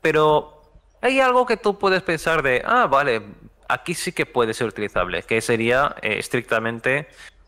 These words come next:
eh, jugarlo después de jugar una Juana. Pero es que si no has ganado con una Juana, lo normal es que tengas otra preparada o tengas otra cosa para poder jugar. Eh, y, y esta es la carta menos interesante en ese sentido, porque todo lo que,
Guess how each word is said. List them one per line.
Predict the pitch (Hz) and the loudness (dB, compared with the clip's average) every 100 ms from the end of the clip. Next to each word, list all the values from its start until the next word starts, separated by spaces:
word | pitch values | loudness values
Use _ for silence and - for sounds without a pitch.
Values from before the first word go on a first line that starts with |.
| _ _ - | _ _ -2
eh, | 127 117 110 | 0 2 0
jugarlo | - 120 120 127 | 0 0 2 0
después | 120 - 120 | 0 0 2
de | 120 | 2
jugar | 127 117 | 0 0
una | 104 | -2
Juana. | - 92 87 - _ _ _ _ _ - | 0 -2 -2 -8 _ _ _ _ _ -2
Pero | 135 | -2
es | 127 | 0
que | 131 | -4
si | 143 | -2
no | 156 | 0
has | 170 | 0
ganado | 165 151 | 2 0
con | - | 0
una | 139 127 | -2 -2
Juana, | - 127 131 135 | 0 0 2 0
lo | 120 | 0
normal | 110 110 | 0 0
es | 127 | -2
que | 127 | -2
tengas | 123 117 131 | -4 -2 -2
otra | 120 123 | -2 -2
preparada | 113 101 101 110 156 - | -2 0 2 2 -2 -6
o | - | -4
tengas | 113 110 | -4 -2
otra | 127 110 | -2 0
cosa | - 117 120 | 0 0 -2
para | 104 101 | -2 0
poder | 101 107 | 0 -2
jugar. | 101 104 113 147 - _ - - - - | -2 0 0 -2 -14 _ -20 -18 -8 -2
Eh, | 117 110 98 85 - - _ - | 0 0 0 -2 -4 -10 _ -6
y, | 120 120 - - - | -2 0 -2 -8 -8
y | 127 117 110 | -4 0 0
esta | 123 - 170 | 0 -2 -2
es | |
la | 165 131 | 0 0
carta | 135 135 - 143 147 | 0 -2 0 2 2
menos | 127 123 139 139 135 127 127 - - - - - | 0 -4 0 0 2 0 -4 -8 -12 -16 -20 -12
interesante | 139 131 123 - 185 - - | -6 -2 -2 -2 -4 -10 -14
en | 113 | -10
ese | 113 | -8
sentido, | 110 101 147 92 | -6 -4 -4 -4
porque | 101 104 | -4 -2
todo | 127 147 | 0 2
lo | 139 | 2
que, | 127 | 2